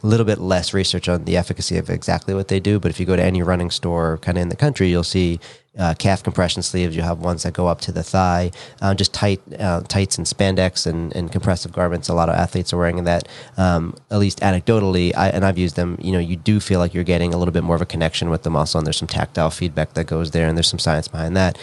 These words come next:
You're feeling like you're getting a little bit more blood flow to the area. Um, so that's the other area that we can intervene and just educate people that, okay, if you, if this works for you, here's, you know, a couple different devices that you can put on,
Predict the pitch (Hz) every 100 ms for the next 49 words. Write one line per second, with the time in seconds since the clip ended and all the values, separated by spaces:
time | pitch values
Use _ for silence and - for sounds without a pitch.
0 | - - - 92 98 87 82 80 - 82
1 | 80 85 80 82 90 87 85 80 80 73
2 | 87 80 90 87 - 85 80 78 82 82
3 | 82 80 - - - 87 82 85 - 98
4 | 104 - 92 80 87 85 87 80 82 76
5 | 98 92 82 80 - 87 85 87 82 -
6 | 85 82 80 80 80 - 78 85 87 85
7 | 82 95 87 107 92 110 104 101 - -
8 | 82 82 82 - - - 95 90 - -
9 | 90 85 - - - - 87 82 82 85
10 | 85 85 - 82 82 80 - 82 82 -
11 | 92 90 82 80